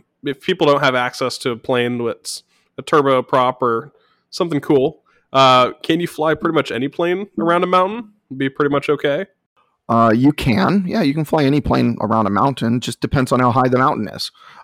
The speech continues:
Speaker 2: I mean, if there's a mountain peak that's twelve thousand feet and your aircraft has a ceiling of twelve thousand feet, well, guess what? That doesn't leave you with any, uh, margin of error. Uh, but so I would say, yes, you can fly any aircraft around a mountain. It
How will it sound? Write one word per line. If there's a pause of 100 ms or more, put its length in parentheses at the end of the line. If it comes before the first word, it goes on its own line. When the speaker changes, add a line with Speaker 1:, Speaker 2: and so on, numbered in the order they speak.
Speaker 2:
I
mean,
if
there's
a
mountain
peak
that's
twelve
thousand
feet (320)
and
your
aircraft
has
a
ceiling
of
twelve
thousand
feet,
well,
guess
what? (360)
That
doesn't
leave
you
with
any,
uh,
margin
of
error. (440)
Uh, (240)
but
so
I
would
say,
yes,
you
can
fly
any
aircraft
around
a
mountain.
It